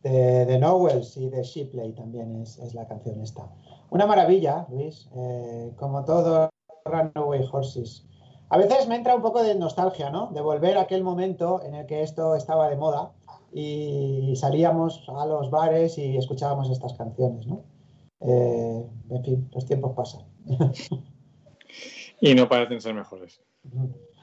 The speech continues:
Speaker 1: Te has dejado también, nos hemos dejado y otra canción de la que no hemos hablado, que también me parece otro pedazo de canción, que es Summer Rain. ¿Te acuerdas de
Speaker 2: Sí,
Speaker 1: aquella?
Speaker 2: claro, sí,
Speaker 1: Ajá,
Speaker 2: sí.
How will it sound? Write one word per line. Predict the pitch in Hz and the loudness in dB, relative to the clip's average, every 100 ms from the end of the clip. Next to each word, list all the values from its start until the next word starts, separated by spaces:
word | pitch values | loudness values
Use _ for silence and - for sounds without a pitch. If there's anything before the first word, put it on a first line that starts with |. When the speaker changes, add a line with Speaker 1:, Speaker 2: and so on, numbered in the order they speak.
| _ _ - - - | _ _ -20 -6 0
Speaker 1:
Te | |
has | 190 | 2
dejado | 226 - 226 208 | 2 0 -2 0
también, | 202 214 185 | -2 -2 -4
nos | 175 | -4
hemos | 208 214 | -4 -4
dejado | 202 208 208 196 | 0 2 4 4
y | |
otra | 202 202 190 | 2 0 -4
canción | 180 196 | -4 -4
de | 180 | -4
la | 160 | -4
que | 170 | -4
no | 175 | -2
hemos | 190 170 | -2 0
hablado, | 160 175 180 | 2 4 2
que | 165 | 0
también | 147 165 170 | -4 -4 -4
me | |
parece | 151 156 151 | -2 -2 -2
otro | 165 165 - | -4 -4 -4
pedazo | 147 170 170 | -4 -2 0
de | 156 | 0
canción, | 147 135 165 160 | 0 0 -2 -2
que | |
es | 147 | -6
Summer | - - 175 160 | -6 -2 2 4
Rain. | 147 165 139 110 - | 6 4 2 -4 -10
¿Te | 127 | -8
acuerdas | 143 151 147 | -4 -2 0
de | 139 117 | 2 4
Speaker 2:
Sí, | |
Speaker 1:
aquella? | 95 120 110 | 2 -2 -4
Speaker 2:
claro, | 98 110 104 - | -4 -4 -4 -10
sí, | 120 | -14
Speaker 1:
Ajá, | 113 | -12
Speaker 2:
sí. | 117 | -12